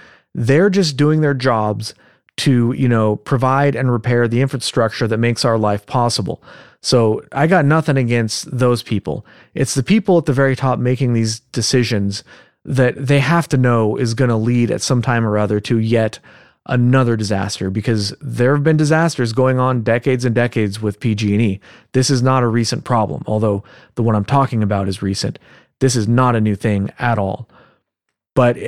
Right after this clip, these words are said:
after, so I mentioned earlier, I might talk a little bit more. Um, I don't, won't go into too much depth, but in twenty eighteen,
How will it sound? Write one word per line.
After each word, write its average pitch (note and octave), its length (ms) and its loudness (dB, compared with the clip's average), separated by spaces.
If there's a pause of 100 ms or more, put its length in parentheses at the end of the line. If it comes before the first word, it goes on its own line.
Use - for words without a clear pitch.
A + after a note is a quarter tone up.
after, G3+ 420 2
so E3+ 320 2
I D3+ 140 2
mentioned F#3 360 2
earlier, C#3 260 4
I - 20 0
might B2 200 -2
talk B2 220 -2
a A#2 60 -2
little C3+ 320 2
bit C3 120 2
more. B2 320 0 (380)
Um, B2 260 0
I D3+ 60 0
don't, F#3 120 4
won't G3 120 2
go F3+ 140 4
into C#3+ 120 0
too D3 200 0
much A2+ 260 0
depth, G2 320 -4
but A2 220 0
in A#2+ 100 -2
twenty G#3+ 340 0
eighteen, A2 560 0